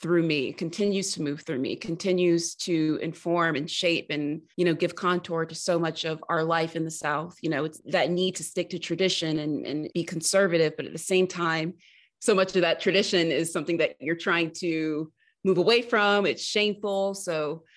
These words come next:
I feel like art has been one of the only safe ways for a lot of Southerners to even speak to that cognitive dissonance. And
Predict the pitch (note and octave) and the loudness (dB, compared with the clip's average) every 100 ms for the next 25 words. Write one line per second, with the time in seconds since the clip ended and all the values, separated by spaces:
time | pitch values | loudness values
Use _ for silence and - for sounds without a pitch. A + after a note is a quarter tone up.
0 | _ _ - F3+ G3+ F3+ F3+ F#3+ F#3 E3+ | _ _ -6 0 4 4 4 4 4 -2
1 | - F3 E3+ E3 E3 E3 D#3 - F3 F3 | -2 0 2 0 -2 -6 -6 0 0 2
2 | E3+ D#3+ D3+ - - - - G3+ G3 D#3+ | 2 2 0 -6 -16 -12 0 0 2 2
3 | E3+ E3 F3+ D#3 D3 D3 - E3+ D#3+ D#3 | 2 2 0 0 0 -2 -4 -2 -2 -4
4 | - D3+ D3+ D#3 - F#3 - - E3 B2 | -8 -8 -8 -8 -4 -4 -4 -6 -4 -4
5 | - D#3 D3 D#3 D#3+ A2 A2 - - C2+ | -4 -6 -6 -6 -6 -6 -6 -6 -10 -10
6 | - D3 | -6 -6